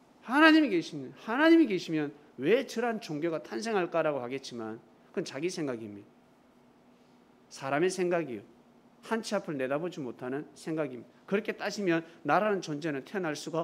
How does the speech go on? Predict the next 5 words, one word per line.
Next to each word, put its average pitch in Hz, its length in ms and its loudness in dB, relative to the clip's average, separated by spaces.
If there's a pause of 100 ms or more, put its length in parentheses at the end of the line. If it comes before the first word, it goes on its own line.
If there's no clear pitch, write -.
(160)
없는 113 280 -6
것입니다. 123 420 -8 (880)
여러분, 156 260 4
모순이 160 340 0
없습니까? 123 560 -6